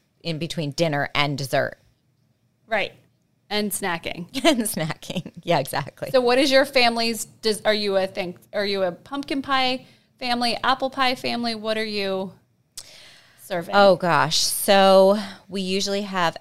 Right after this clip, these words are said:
Speaker 1: apple pie and pumpkin pie. And when our kids were younger, we also used to do, uh, different types of ice cream. But now we're really just vanilla ice cream to go with the pies. But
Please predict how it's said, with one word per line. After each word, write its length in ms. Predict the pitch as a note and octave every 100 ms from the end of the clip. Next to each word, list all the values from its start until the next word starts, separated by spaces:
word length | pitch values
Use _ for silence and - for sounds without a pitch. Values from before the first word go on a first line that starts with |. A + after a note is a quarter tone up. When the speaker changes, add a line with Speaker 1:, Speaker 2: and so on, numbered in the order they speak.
| -
Speaker 1:
apple 260 | D#3 E3+
pie 360 | D#3+ F3 D#3 -
and 300 | D#3+ D#3 D#3
pumpkin 400 | D#3+ D3 - C#3+
pie. 560 | C#3+ D3 C3+ C#3 C3+ D3+ _ _ _ _ -
And 920 | E3 E3 D#3+ D#3+ D3+ D#3+ - - - - _ _ _
when 120 | G#3
our 140 | A3 A3+
kids 320 | - E4 -
were 80 | E4+
younger, 420 | F3+ F3 F3+ A#3
we 140 | F3+
also 380 | - D#3 F#3 F#3+
used 340 | F3+ D#3+ -
to 80 | -
do, 480 | D#3+ D#3 D#3+ D#3 D3+ - _ _
uh, 220 | - D#3 D3+
different 400 | E3 - E3+ - - _ -
types 380 | - D#3 - E3+
of 240 | D3 C#3+ -
ice 220 | D3+ -
cream. 460 | - F3+ G3+ B3+ D4 _ _ _ - _ _ _
But 300 | - E3 D#3
now 280 | F3+ F#3 E3+
we're 80 | F3
really 320 | E3 E3 D3+
just 360 | D3 D3 D3 -
vanilla 280 | E3+ D3 C#3+
ice 180 | C3+ C3
cream 220 | - C#3
to 100 | -
go 160 | C#3 C3+
with 220 | C#3 -
the 80 | C#3+
pies. 520 | D3 B2 F2 D3 -
But 320 | - D#3+ -